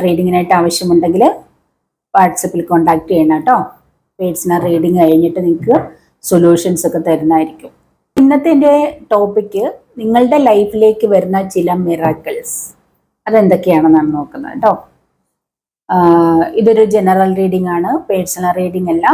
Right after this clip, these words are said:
അതുകൊണ്ട് തന്നെ എല്ലാവർക്കും റെസൊനേറ്റ് ആവണമെന്നില്ല. റെസൊനേറ്റ് ആവുന്നവർ മാത്രം എടുക്കുക കേട്ടോ, അല്ലാത്തവർ വിട്ടേക്കുക. ടൈംലെസ് ആണ്,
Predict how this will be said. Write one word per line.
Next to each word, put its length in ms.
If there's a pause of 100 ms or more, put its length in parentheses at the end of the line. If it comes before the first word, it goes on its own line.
(340)
അതുകൊണ്ട് 320 (100)
തന്നെ 260
എല്ലാവർക്കും 480 (100)
റെസൊനേറ്റ് 520
ആവണമെന്നില്ല. 480 (540)
റെസൊനേറ്റ് 460
ആവുന്നവർ 300 (140)
മാത്രം 320
എടുക്കുക 300
കേട്ടോ, 200 (340)
അല്ലാത്തവർ 360 (100)
വിട്ടേക്കുക. 460 (160)
ടൈംലെസ് 560
ആണ്, 200